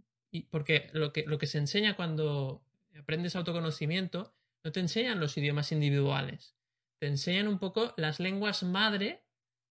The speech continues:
que han ido evolucionando cada idioma individual, digamos, por entenderlo. Entonces, más o menos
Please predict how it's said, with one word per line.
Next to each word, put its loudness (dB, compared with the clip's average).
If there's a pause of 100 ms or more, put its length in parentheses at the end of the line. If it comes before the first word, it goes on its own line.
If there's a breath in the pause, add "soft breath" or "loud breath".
(140)
que 2
han 2
ido 4
evolucionando 2
cada 2
idioma 2
individual, 2
digamos, -6
por -10
entenderlo. -8
Entonces, 0 (260 loud breath)
más -2
o 0
menos -2